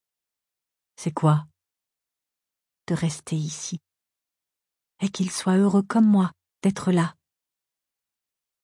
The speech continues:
Ton papa sera heureux un jour, j'en suis sûre. Il va déjà être heureux que tu lui offres ce bol.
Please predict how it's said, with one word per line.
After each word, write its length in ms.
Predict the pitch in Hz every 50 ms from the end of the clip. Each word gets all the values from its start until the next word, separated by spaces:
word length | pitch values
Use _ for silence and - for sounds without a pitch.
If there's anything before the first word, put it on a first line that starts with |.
| _ _ -
Ton 140 | - 196 190
papa 260 | - 196 185 - 190
sera 400 | 165 - - 170 147 147 147 143
heureux 240 | 147 147 143 147 147
un 140 | 143 139 135
jour, 240 | 127 147 127 - -
j'en 100 | 151 147
suis 180 | - - 165
sûre. 380 | 151 - - 139 127 123 - _ _ _ _ _ _ _ _ _ _ _ _ _ _ _ _ _ _ _ _ _ _ _ _ _ -
Il 160 | 208 196 180
va 160 | 170 180 185
déjà 360 | 170 170 185 170 160 196 190 185
être 220 | 175 - - -
heureux 200 | 160 156 196 196
que 140 | 190 - 175
tu 160 | 160 - 165
lui 180 | 160 156 165 165
offres 240 | 170 165 - -
ce 120 | 156 - 190
bol. 280 | 185 202 196 196 170